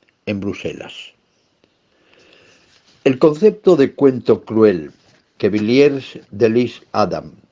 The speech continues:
acuñó en su día para calificar parte de su creación artística le viene como anillo al dedo a este cuento, pues es este un relato sobre la crueldad,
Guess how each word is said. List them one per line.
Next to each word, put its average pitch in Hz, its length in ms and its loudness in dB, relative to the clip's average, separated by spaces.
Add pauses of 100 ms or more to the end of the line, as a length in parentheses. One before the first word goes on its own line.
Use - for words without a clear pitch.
(180)
acuñó 127 720 -2
en 113 160 -4
su 104 220 -6
día 113 440 2
para 104 300 -2
calificar 95 800 -6
parte 120 460 -2
de 92 120 -2
su 92 220 -8
creación 101 580 -2
artística 131 880 -6 (520)
le 107 160 4
viene 160 400 4
como 123 260 0
anillo 127 380 0
al 120 100 2
dedo 135 300 4
a - 20 4
este 120 320 -2
cuento, 82 560 -2 (920)
pues 175 180 0
es 180 160 4
este 165 480 0
un 151 160 -4
relato 147 560 0
sobre 104 400 2
la 92 180 -4
crueldad, 90 520 -2